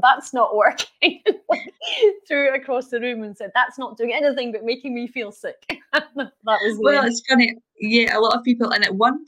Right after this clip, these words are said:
Speaker 2: point, it's, it's almost like, if you've not had it before, it's a tube with a mouthpiece on top.
Speaker 1: Yeah.
Speaker 2: And at one point,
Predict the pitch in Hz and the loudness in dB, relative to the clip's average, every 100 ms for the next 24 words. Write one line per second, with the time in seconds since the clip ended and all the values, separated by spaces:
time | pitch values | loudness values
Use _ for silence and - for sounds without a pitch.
0 | - 214 175 175 - _ - - _ - | -2 0 0 -6 -16 _ -4 -4 _ -20
1 | - - 196 233 233 262 269 - 214 208 | -20 -16 -8 -2 0 0 -2 -4 -6 -6
2 | 202 208 214 208 196 185 190 190 180 - | -8 -6 -4 -2 -2 -4 -6 0 0 -2
3 | - - 240 233 208 202 190 208 208 - | -4 0 2 0 -2 -4 0 0 -2 -10
4 | 214 - 185 180 - 175 - 165 160 147 | -10 -6 -6 -8 -4 -4 -4 -10 -14 -14
5 | - - - - 196 - 208 226 233 233 | -20 -20 -8 -2 -2 2 4 4 4 4
6 | 202 185 | 2 2